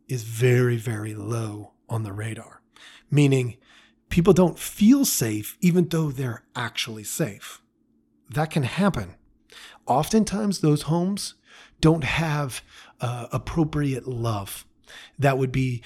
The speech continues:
physical affection, words of affirmation, and so on and so on. Look at the five love languages. I've done some podcasting on those in the past.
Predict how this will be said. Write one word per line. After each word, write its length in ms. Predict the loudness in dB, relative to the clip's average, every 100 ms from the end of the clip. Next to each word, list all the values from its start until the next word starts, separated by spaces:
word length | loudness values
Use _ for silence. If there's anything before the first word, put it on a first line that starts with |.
| -16
physical 680 | -16 0 2 4 0 0 -2
affection, 880 | -4 0 2 2 2 0 0 -2 -2
words 340 | 2 2 2
of 100 | 0
affirmation, 1080 | -2 -4 -4 0 4 4 2 0 -2 -2 -4 -4
and 220 | -4 -2
so 320 | -2 0 -2
on 180 | -4 -4
and 100 | -4
so 200 | -4 -6
on. 160 | -6
Look 120 | -8 -6
at 40 |
the 80 | -8
five 320 | -6 -6 -6
love 240 | -8 -8
languages. 440 | -10 -10 -12 -10 -10
I've 120 | -6
done 200 | -6 -4
some 160 | -6 -6
podcasting 580 | -8 -8 -10 -10 -10
on 100 | -10
those 200 | -12 -14
in 60 | -16
the 80 | -14
past. 540 | -10 -10 -10 -14 -16